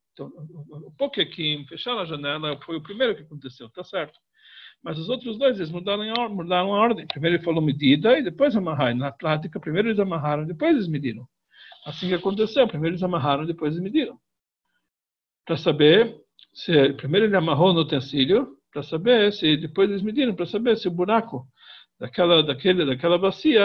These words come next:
era maior ou não do que um palmo sobre um palmo.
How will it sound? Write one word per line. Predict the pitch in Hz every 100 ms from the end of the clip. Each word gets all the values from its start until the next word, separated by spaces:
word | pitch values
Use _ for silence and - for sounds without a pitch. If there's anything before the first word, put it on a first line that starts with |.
| 202 170
era | 190 185
maior | 185 214 233 202
ou | 202
não | 240 202 196 196 _ _ _ _ -
do | 165
que | 165 202 175 175 175 -
um | 165
palmo | 160 160 143 131
sobre | 147 123
um | 113
palmo. | 120 95